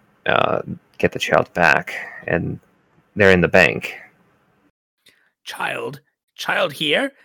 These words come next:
Speaker 2: No, no. Impossible, impossible. No, no. You, you must leave. You must leave. Leave now. Leave.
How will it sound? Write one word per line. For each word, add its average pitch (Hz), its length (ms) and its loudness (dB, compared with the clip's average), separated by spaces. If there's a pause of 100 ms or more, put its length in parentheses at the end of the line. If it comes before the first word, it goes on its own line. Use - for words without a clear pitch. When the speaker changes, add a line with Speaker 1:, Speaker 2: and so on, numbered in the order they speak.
(340)
Speaker 2:
No, 139 380 -8 (200)
no. 117 520 -8 (280)
Impossible, 139 600 -8
impossible. 165 640 -4 (300)
No, 131 300 -10 (320)
no. 117 240 -8 (140)
You, 139 260 -12
you 147 80 -8
must 165 200 0
leave. 165 240 0
You 143 100 -12
must - 220 -8
leave. 247 400 2 (140)
Leave 269 200 -2
now. 269 360 4 (160)
Leave. 285 460 2